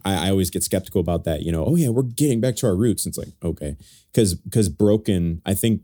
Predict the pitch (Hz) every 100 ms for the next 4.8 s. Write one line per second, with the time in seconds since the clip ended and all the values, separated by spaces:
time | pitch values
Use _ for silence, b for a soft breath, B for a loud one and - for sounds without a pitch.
0 | _ 104 104 139 98 - 113 110 107 120
1 | 120 - 135 117 107 95 92 92 87 -
2 | 92 95 107 110 113 - _ _ _ _
3 | 98 90 95 - 92 92 92 - 87 82
4 | 85 98 - _ _ - 92 90